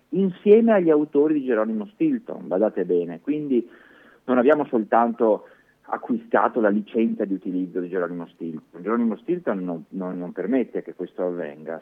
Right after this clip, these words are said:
Se i progetti vengono realizzati con Geronimo, per Geronimo, ci deve essere la mano, la lingua, la parola, la semantica, come si dice, di Geronimo Stilton. E così abbiamo fatto. Quindi abbiamo progettato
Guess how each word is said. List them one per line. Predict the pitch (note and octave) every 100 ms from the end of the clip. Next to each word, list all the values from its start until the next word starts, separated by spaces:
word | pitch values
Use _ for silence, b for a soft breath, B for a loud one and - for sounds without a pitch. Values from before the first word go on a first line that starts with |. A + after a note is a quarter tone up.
| _
Se | A2
i | A2
progetti | - F#2 A2 A2+ G#2
vengono | G2 G2+ F#2+
realizzati | F#2 F2+ F2 G#2+ G2+ G2 -
con | - F#2+ G2
Geronimo, | F#2+ F#2+ G2+ F#2 E2
per | G#2 F#2+
Geronimo, | G2 A2 C3+ D#3+ A2+
ci | - F#2+
deve | G#2 F#2+
essere | G2+ - - A#2+ C3+ C3+ b b b b b
la | - G2
mano, | G#2 B2 A#2 A#2+
la | A2+
lingua, | F#2+ A2+ A#2+ A2+ A2+
la | G#2
parola, | G2+ G2+ A#2 A2+
la | G#2+ -
semantica, | G#2 G2+ A2 A#2 C3 A#2+
come | G3+ F#2+
si | -
dice, | G#3 - D#3
di |
Geronimo | C3 G2 F#2 G2+ G2+
Stilton. | - D#2+ D#2+ A2+ D3+
E |
così | - F3+ F3
abbiamo | D#3+ C3 A2+
fatto. | D2+ C#2 _ F#2+ G2 _ _ _ _ _ _
Quindi | F3 E3+ B2+
abbiamo | A2+ C3 B2 F#2+ b b b b b _
progettato | D3+ D3+ D3 - C3 A2 F2+ - F2